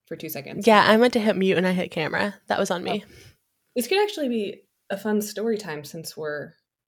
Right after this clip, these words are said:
Speaker 1: we're very much in the three D now. And, um, I don't, I don't, I, I love it. I love it so much. I'm really enjoying being a human and not, um, ju-, I mean, I'm in a constant state of, like, downloading and channeling right now, but it's all internal.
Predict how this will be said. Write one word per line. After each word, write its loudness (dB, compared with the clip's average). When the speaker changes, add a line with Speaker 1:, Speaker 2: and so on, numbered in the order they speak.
Speaker 1:
we're -10
very -2
much -10
in -10
the -10
three -14
D -10
now. -10
And, -12
um, -18
I -8
don't, -12
I -10
don't, -10
I, -12
I -10
love -10
it. -8
I -12
love -8
it -10
so -10
much. -10
I'm -12
really -8
enjoying -12
being -16
a -14
human -14
and -20
not, -12
um, -18
ju-, -8
I -2
mean, -2
I'm -4
in -6
a -6
constant -8
state -6
of, -10
like, -10
downloading -8
and -14
channeling -10
right -8
now, -8
but -8
it's -10
all -8
internal. -14